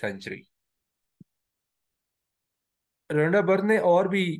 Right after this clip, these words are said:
किताबें लिखी, जिनमें से मशहूर किताबें जो हैं, वो पावर है, The Power, The Magic,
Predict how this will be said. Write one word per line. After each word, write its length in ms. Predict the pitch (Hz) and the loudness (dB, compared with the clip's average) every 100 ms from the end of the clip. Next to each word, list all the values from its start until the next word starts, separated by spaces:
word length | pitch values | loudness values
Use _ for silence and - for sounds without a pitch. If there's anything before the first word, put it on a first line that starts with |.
| - | -10
किताबें 360 | 139 127 131 135 | -4 -2 0 -2
लिखी, 360 | 120 120 151 | -4 -6 -8
जिनमें 280 | 135 131 131 | -6 -4 -4
से 200 | 127 123 | -4 -4
मशहूर 440 | 117 113 - 131 131 | -6 -8 -6 -4 -4
किताबें 400 | 117 107 113 110 | -4 -4 -4 -6
जो 80 | |
हैं, 280 | 107 104 120 _ _ - | -6 -8 -10 _ _ -18
वो 220 | 117 117 | -12 -10
पावर 420 | 117 110 107 120 | -4 -2 0 -2
है, 260 | 123 120 123 _ _ | -4 -8 -10 _ _
The 140 | 113 113 | -10 -6
Power, 360 | 110 107 110 | -4 -2 -4
The 140 | 107 107 | -6 -8
Magic, 340 | 101 104 110 | -6 -6 -6